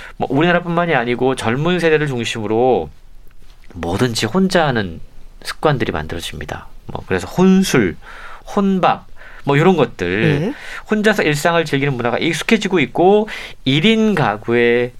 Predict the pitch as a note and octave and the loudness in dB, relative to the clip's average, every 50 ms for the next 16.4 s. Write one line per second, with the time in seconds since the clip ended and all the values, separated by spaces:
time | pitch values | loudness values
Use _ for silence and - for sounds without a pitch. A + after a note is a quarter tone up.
0 | - - - - - D3 - C#3 C3 A#2+ B2 B2+ C3 C3 C3 - - - - - | -16 -14 -12 -12 -8 -4 -2 -2 0 2 2 2 0 0 -4 -8 -16 -20 -20 -20
1 | - - - - - - - - G#3 G3 F#3 C#3+ B2 A#2 A2 G#2 G2+ G2+ A#2+ B2+ | -20 -20 -12 -6 -4 -2 0 2 2 2 2 0 0 -2 -2 -2 -2 -2 -2 -2
2 | A#2 F2+ F2 F2+ A#2 D#3+ E3+ C#3+ A2 - - - - - - D#3+ F3 A#3 A#3 F#3+ | -2 -4 -6 -4 0 0 0 0 0 -4 -8 -14 -12 -8 -4 2 4 4 4 4
3 | C3 - - - - - F#3+ G#3 A3 A3+ A3 - - - - A#2+ C3 D3 D3 D3 | 2 0 -2 -2 0 0 2 2 0 0 -4 -8 -10 -6 -4 -2 0 0 0 0
4 | D3 A#2+ A2 A2+ G#2+ G#2+ G2+ F#2+ F#2 F2+ F#2 - D3 D#3 D3+ - - - - - | -2 -2 -2 -2 -2 -2 -2 -2 -2 -2 0 2 2 2 0 -2 -8 -16 -16 -16
5 | - - - - C#3+ D#3+ G3 F#3+ F#3 - - - - F#3+ F#3 F3 F3 F#3 F#3 F#3 | -14 -12 -4 0 2 2 2 0 -2 -6 -4 0 2 2 2 4 4 4 6 6
6 | F#3 F#3 F#3 F#3 F#3 F#3 - - - - - F#3+ E3+ - - - - - B2+ B2+ | 6 4 4 2 -2 -6 -10 -12 -12 -6 -4 -4 -4 -4 -6 -6 -4 -4 -2 -2
7 | B2+ A#2+ - - A2 G#2+ G#2+ G#2+ G#2 G#2+ - G2 G2 G2 F#2+ G2 F#2 - F#2+ F#2 | -2 -4 -6 -8 -6 -4 -4 -4 -4 -4 -6 -6 -6 -4 -4 -4 -4 -6 -6 -8
8 | F2+ F2+ - - E2+ E2+ E2+ - - F#2+ F#2 - - - - - F2+ - - F#2+ | -8 -8 -8 -8 -8 -8 -8 -10 -12 -14 -14 -12 -10 -6 -6 -6 -6 -6 -8 -8
9 | - - - - - - - D#3+ D3+ C#3+ C3 B2+ B2 A#2+ A#2+ A2+ A#2 A#2+ D3 - | -8 -8 -8 -6 -4 2 4 6 6 6 4 2 2 0 0 0 -2 -2 -4 -6
10 | - - - - - - - - - - - - - - - - - - - D3 | -8 -12 -12 -12 -12 -12 -12 -14 -14 -14 -16 -16 -16 -18 -18 -16 -8 -2 0 0
11 | F#3+ - C4 C4+ B3+ - B3 F3+ F3 F3 A3 A#3 - A3+ G#3 - - E3+ E3+ F3+ | 2 2 2 2 2 4 4 4 6 6 4 4 2 0 0 0 0 0 2 4
12 | A#3+ C4+ C4+ C4+ C4 A#3+ G3+ E3 D#3 D3+ - D3 C#3+ C#3 C#3 C#3+ D3 C#3+ C#3+ C#3 | 4 6 6 6 4 4 2 2 0 0 0 0 0 2 2 2 2 0 0 -2
13 | C3+ D3 - - - - - - D#4+ D#4+ D4+ D4+ C#4 C4+ A#3+ B3 A#3 D#3+ C3+ C#3+ | -2 -4 -6 -10 -10 -2 0 2 4 4 4 4 4 4 4 4 4 4 2 0
14 | - - - G3+ G3 F3+ D#3+ D3+ C#3+ C#3 C#3 C3+ C#3 C3+ - D3+ - - F3+ G#3 | 0 0 0 2 2 2 2 2 2 0 0 -2 -4 -4 -6 -6 -2 0 2 4
15 | G#3+ A3 G3+ F3 D3 D#3 E3+ E3+ - D3 D3 E3 D#3+ F3+ F3+ F3+ F3 E3 D3+ D3+ | 4 4 4 2 2 2 0 0 -2 -2 0 0 0 0 0 0 0 0 -2 -2
16 | C#3+ C#3 C#3+ D3 D3+ D#3+ D#3 D3+ | -2 0 0 0 0 -2 -2 -4